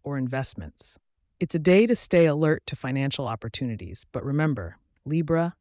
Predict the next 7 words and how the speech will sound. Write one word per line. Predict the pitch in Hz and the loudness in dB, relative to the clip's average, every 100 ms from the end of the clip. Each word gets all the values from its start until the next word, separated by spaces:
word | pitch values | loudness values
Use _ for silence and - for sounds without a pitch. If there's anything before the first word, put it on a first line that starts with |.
| _ _ _ | _ _ _
balance | 143 147 185 196 - - - | 0 2 2 0 -4 -12 -10
is | 135 | -10
key. | - - 117 - _ _ _ _ _ | -10 -10 -10 -12 _ _ _ _ _
Weigh | 143 170 208 | 2 4 6
out | 214 | 4
your | 185 160 | 2 2
options | 160 - - 90 78 - | 0 0 -6 -8 -12 -14